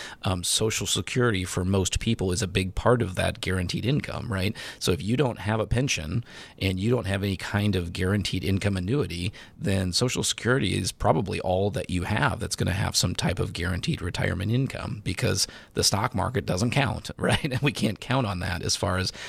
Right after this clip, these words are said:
how we're generating our income. So Social Security is a really big deal. Um, we talk about the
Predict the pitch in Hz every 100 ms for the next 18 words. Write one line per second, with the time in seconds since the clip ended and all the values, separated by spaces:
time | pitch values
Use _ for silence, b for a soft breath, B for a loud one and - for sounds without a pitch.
0 | B - 107 98 87 92 90 87 82 85
1 | 85 90 - 104 135 - 107 92 B B
2 | B - 110 107 123 - - 110 82 85
3 | 90 101 95 107 - 92 90 87 - B
4 | B - 95 87 82 95 92 101 95 87
5 | 87 87 71 87 85 85